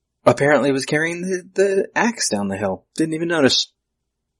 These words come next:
I thought he was holding a crossbow. And I don't care, 'cause now we cut to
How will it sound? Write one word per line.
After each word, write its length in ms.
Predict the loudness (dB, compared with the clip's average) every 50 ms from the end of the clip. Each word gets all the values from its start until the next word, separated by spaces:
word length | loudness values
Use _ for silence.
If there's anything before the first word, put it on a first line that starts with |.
| _ _ _ _ _ _ _ _ _ -14
I 40 | 0
thought 120 | 2 2
he 60 | 2
was 100 | 2 0
holding 180 | -2 -4 -2 -2
a 80 | -4
crossbow. 520 | -2 -4 -4 -4 -6 -6 -8 -8 -8 -8 _ _ _ _ _ _ _ _ _ _ _ 0
And 60 | 2 4
I 80 | 4
don't 220 | 4 4 2 0 0
care, 200 | -2 -2 -2 0
'cause 280 | -4 -4 -6 -4 -2
now 180 | 0 2 2 2
we 100 | 2 0
cut 280 | 0 -2 -2 -2 -2
to 180 | -8 -10 -10